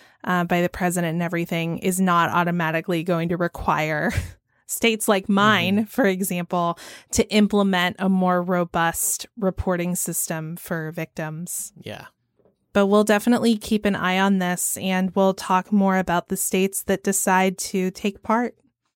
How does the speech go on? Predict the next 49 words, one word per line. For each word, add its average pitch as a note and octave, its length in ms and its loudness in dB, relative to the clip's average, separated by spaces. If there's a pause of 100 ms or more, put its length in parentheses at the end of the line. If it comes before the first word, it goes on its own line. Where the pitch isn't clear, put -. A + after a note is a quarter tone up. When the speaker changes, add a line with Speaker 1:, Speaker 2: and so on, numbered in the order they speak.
(160)
Speaker 2:
I E3 80 0
saw C#4+ 240 2
this - 220 2
tool F#3+ 460 4
in D#3 140 -2
the D#3+ 80 -2
New D#3 120 0
York D3 180 4
Times. C#3 340 0
I'm D3 80 -4
always F#3+ 260 0
referencing B2 500 -2
the A2 80 -6
New A2 80 -4
York G2+ 180 -6
Times. G#2+ 340 -4
It's A2+ 200 -6
like A#2 240 0 (180)
that C#3 240 0
and C3 100 -4
the B2 60 -2
Washington A#2+ 440 0
Post A2+ 440 -2
are A#2 100 2
the A2 120 -2
only A#2 360 0
two A#2+ 300 -2
smart A#2 380 0
websites A#2 500 -2
that A#2+ 140 -4
I A2+ 80 2
go G#2+ 180 0
to. B2 240 -2
That, A2+ 180 -2
so - 140 -2
that's A2+ 180 -2
why A2 200 0
I G#2+ 240 0
reference A#2 400 -2
them A#2 180 -4
all A#2 140 -4
the A#2+ 80 -6
time. A#2+ 320 -2 (480)
But D#3+ 160 2
they G3 160 6
have A3+ 180 2
this A#3+ 240 0
new E3+ 240 2
tool B2 800 2